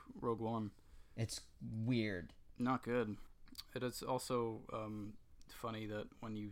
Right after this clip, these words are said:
Speaker 1: said the solo posters, I thought you were referring to the Star
Speaker 2: Han
Speaker 1: Wars
Speaker 2: Solo
Speaker 1: movie Solo.
Speaker 2: posters. Yeah.
Speaker 1: And I,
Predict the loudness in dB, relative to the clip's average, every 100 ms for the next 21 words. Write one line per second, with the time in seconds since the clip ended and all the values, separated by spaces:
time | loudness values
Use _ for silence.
0 | -6 -8 -2 0 0 0 2 2 2 2
1 | 2 2 2 0 2 4 4 2 2 2
2 | 2 0 0 0 0 4 6 10 10 10
3 | 8 8 6 6 6 8 6 6 0 -10
4 | -4 -2 -2 -6 -14 -4 0 2 2